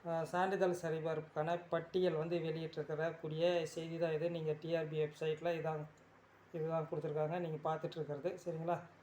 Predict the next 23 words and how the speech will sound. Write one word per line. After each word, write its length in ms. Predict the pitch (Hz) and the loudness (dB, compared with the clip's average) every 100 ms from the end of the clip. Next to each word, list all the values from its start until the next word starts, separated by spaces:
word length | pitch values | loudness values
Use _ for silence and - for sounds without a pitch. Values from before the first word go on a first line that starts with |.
| - - - - - - - - - - - | -20 -20 -20 -20 -20 -20 -20 -20 -20 -20 -12
அதான் 200 | 156 156 | -4 -2
பாருங்க, 260 | 156 151 156 | 0 0 0
instrumentation 460 | 165 - 175 160 170 | -4 -2 -2 0 0
and 300 | 156 151 147 - - - | 0 0 -2 -4 -14 -2
control 520 | 170 175 175 185 185 | 0 0 2 4 4
engineering, 560 | 175 160 156 156 190 175 | 0 -2 -2 -2 -2 8
இதெல்லாம் 340 | 170 175 175 | 8 10 6
கிளிக் 260 | 175 175 175 | 6 4 6
பண்ணி 200 | 180 170 | 6 6
பார்த்தீங்கன்னா 440 | 156 151 156 185 | 4 2 2 4
உங்களுக்கு 340 | 180 156 151 151 | 6 4 2 2
வந்து 340 | 151 170 202 - - | 2 0 -2 -8 0
தெரிஞ்சிரும். 460 | 151 147 147 147 - - | 2 2 0 -4 -6 -12
சரிங்களா, 360 | 165 160 160 160 - - - - - - - - - | -6 -4 0 0 -2 -18 -20 -20 -20 -20 -20 -18 -6
ஐந்து 360 | 160 170 160 156 | -2 0 0 2
பாடத்திற்கு 380 | 156 165 160 | 2 2 -2
வந்து 220 | 151 151 151 | -2 -2 -2
கொடுத்துருக்காங்க. 500 | 151 151 147 147 175 | -2 -2 -4 -2 -2
Textile 400 | 170 151 - 160 | -2 -4 -4 -2
and 200 | 156 151 | -2 -2
technology, 440 | 156 151 151 151 160 | -4 -2 -2 0 -2
information 600 | 156 151 156 156 151 147 | -4 -4 -2 -2 -4 -8
technology, 460 | 143 147 147 180 | -6 -6 -6 -6